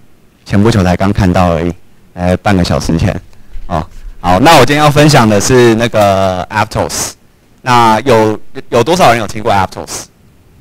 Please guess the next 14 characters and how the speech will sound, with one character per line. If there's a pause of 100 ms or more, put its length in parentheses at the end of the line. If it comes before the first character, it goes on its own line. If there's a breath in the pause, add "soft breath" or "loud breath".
(880)
哦， (140)
还
蛮
多
的。 (500)
那
有
多
少
人
有
听
过
Flow？